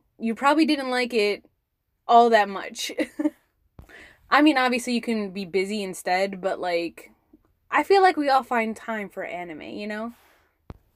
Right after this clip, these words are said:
But that's also another reason, actually, okay, so, like, the main reason I made Anime Girls Club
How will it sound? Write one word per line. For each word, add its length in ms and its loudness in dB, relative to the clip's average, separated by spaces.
But 200 6
that's 160 -2
also 220 -2
another 260 -4
reason, 580 -4
actually, 380 0
okay, 280 0
so, 140 -4
like, 220 2
the 100 2
main 320 4
reason 320 2
I 120 0
made 320 -2
Anime 400 -4
Girls 260 -4
Club 280 -2